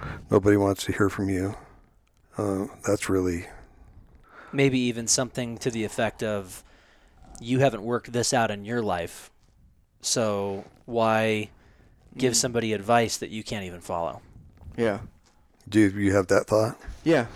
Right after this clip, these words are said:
Speaker 3: I've had that thought before.
Speaker 1: Like, "You don't have your stuff together. What do you have to offer somebody else?"
Speaker 3: Exactly.
Speaker 1: Mm-hmm.
Speaker 3: "You're so weak. What are you doing? <laughs> What are you doing up there?"
Speaker 1: Yeah, that's,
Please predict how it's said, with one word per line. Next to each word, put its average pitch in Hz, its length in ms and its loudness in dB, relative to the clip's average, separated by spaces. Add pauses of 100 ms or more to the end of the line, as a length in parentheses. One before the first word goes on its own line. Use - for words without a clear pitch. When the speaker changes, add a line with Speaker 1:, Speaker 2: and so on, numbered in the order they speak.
(100)
Speaker 3:
I've 131 120 -4
had 120 140 -4
that 95 180 -6
thought 92 260 -10
before. 110 480 -8
Speaker 1:
Like, 101 200 0
"You 120 80 4
don't 107 140 6
have 107 140 2
your 113 100 4
stuff 101 260 6
together. 98 320 4
What 98 160 2
do 98 60 2
you 95 80 0
have 95 120 2
to 98 60 0
offer 92 260 -2
somebody 98 300 -2
else?" 104 200 0
Speaker 3:
Exactly. 110 540 -2
Speaker 1:
Mm-hmm. 101 400 0
Speaker 3:
"You're 107 100 0
so 107 220 0
weak. 110 320 0 (140)
What 107 120 -4
are 104 40 -6
you 110 160 -4
doing? 98 480 -6 (120)
<laughs> - 120 -8
What - 220 -6
are - 40 -2
you - 60 -2
doing - 420 -6
up - 200 -4
there?" 110 340 -2 (1080)
Speaker 1:
Yeah, 107 440 0
that's, - 400 -6